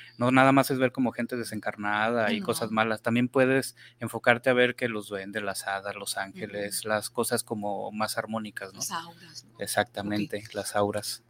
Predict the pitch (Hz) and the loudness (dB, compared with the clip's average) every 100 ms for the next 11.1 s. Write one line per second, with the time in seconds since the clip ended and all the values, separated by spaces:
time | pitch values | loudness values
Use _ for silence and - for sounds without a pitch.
0 | _ - 202 190 196 208 185 180 - - | _ -6 -2 -2 -2 -4 -2 -6 -6 -4
1 | 196 190 202 233 214 196 196 196 220 233 | -2 0 2 4 2 2 0 2 2 0
2 | 202 208 196 196 - 175 170 - - 170 | -4 -6 -6 -6 -8 -8 -8 -10 -14 -10
3 | 170 165 165 180 180 185 190 208 208 202 | -8 -8 -10 -8 -2 0 0 0 0 0
4 | 214 254 262 240 254 277 254 220 - - | 2 4 4 4 4 4 2 2 -4 -20
5 | - - - - _ _ _ _ _ _ | -20 -20 -20 -20 _ _ _ _ _ _
6 | - 220 240 269 320 294 254 233 247 262 | 4 6 6 6 4 4 4 4 2 4
7 | 262 254 247 240 240 240 240 - - _ | 2 0 0 2 4 4 2 -4 -20 _
8 | _ _ _ _ _ _ _ 214 220 196 | _ _ _ _ _ _ _ 2 4 4
9 | 208 208 - 220 269 285 180 160 _ _ | 2 0 2 4 6 6 2 -8 _ _
10 | _ _ _ _ _ _ _ 208 226 - | _ _ _ _ _ _ _ -4 0 -2
11 | - | -4